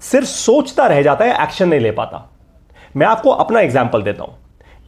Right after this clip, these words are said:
एमबीए प्लस मैंने आज से एक साल पहले, almost डेढ़ साल पहले शुरू किया था। अब जब एमबीए प्लस में एक साल पूरा कर चुके हैं, बहुत सारे लोग मेरे साथ पढ़ पढ़ के, अम, पूरा कर चुके हैं। जिन लोगों ने एक साल पहले डिसीजन दिया था, या जिन लोगों ने पिछले छह महीने में डिसीजन दिया था ना एमबीए प्लस के कोर्सेज लेने का,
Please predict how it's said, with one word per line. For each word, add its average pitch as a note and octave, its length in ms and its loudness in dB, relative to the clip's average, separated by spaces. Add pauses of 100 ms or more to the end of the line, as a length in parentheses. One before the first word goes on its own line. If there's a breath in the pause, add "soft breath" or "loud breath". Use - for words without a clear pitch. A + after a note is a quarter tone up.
एमबीए A3 360 2
प्लस G3+ 280 0
मैंने G3 140 2
आज F#3 160 2
से G3 120 2
एक F3+ 80 -2
साल F#3+ 140 0
पहले, F#3 260 2 (260)
almost C3 220 2
डेढ़ B2+ 140 0
साल E3+ 140 0
पहले E3+ 160 2
शुरू F#3 200 -2
किया F#3+ 160 2
था। B3+ 280 -2 (340 loud breath)
अब E3 120 0
जब A#3 240 0
एमबीए G3 260 2
प्लस F3 300 -2
में C#3 240 0
एक D3+ 180 0
साल D#3+ 180 2
पूरा D#3 340 0
कर D#3 140 -2
चुके D#3+ 200 -2
हैं, D#3 100 2
बहुत B2+ 220 0
सारे C#3+ 160 4
लोग D3 140 2
मेरे C3+ 160 2
साथ C#3 140 0
पढ़ B2 180 -2
पढ़ C3+ 160 0
के, C3+ 280 -4
अम, A2 320 0 (120)
पूरा D3+ 140 2
कर C#3+ 120 -2
चुके B2+ 180 -6
हैं। G#2+ 120 -12 (320 loud breath)
जिन A3 240 2
लोगों C4 260 4
ने F3 140 2
एक F3 180 -2
साल G3+ 120 0
पहले F3 220 0
डिसीजन C#3+ 320 -2
दिया A#2 180 0
था, - 140 -8
या C#3 80 2
जिन C3+ 180 0
लोगों D3+ 140 2
ने D3 60 2
पिछले C#3+ 220 -2
छह C#3+ 200 -2
महीने F#3 160 0
में D#3+ 100 0
डिसीजन C3 300 -4
दिया B2+ 160 0
था C#3+ 60 -4
ना G3 80 0
एमबीए C3+ 260 -2
प्लस D3+ 160 -2
के E3 80 -8
कोर्सेज C3+ 340 -4
लेने A2+ 180 -2
का, - 100 -14